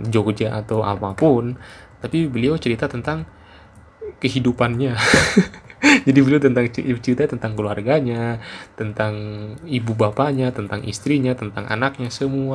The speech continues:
diceritakan. Dan itu bagi gua sebuah, eh, apa ya, bisa, itu kehormatan bukan sih kita dengar curhatan orang seperti itu tuh? Gua nggak tahu juga. Tapi bener orang itu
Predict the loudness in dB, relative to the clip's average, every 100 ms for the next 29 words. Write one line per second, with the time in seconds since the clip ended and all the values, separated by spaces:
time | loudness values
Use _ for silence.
0 | -4 -6 -10 -10 -12 -10 -4 -2 -2 -2
1 | -2 -4 -12 -20 -20 -20 _ -20 _ _
2 | _ -8 0 2 2 2 2 2 2 -2
3 | -6 -12 -18 -18 -10 0 2 4 6 6
4 | 4 0 -6 -10 -16 -20 -20 -20 -12 -4
5 | 0 0 0 0 0 -2 -4 -4 -4 -2
6 | -2 -2 -4 -2 0 -2 -8 -20 -18 -8
7 | -2 0 2 0 0 0 0 -2 0 0
8 | 0 0 -2 -6 -6 -6 -6 -6 -4 -4
9 | -4 -6 -6 -8 -6 -8 -10 -14 -16 -8
10 | -6 -4 -6 -6 -8 -8 -8 -12 -12 -12
11 | -4 0 4 4 6 4 2 -2 0 0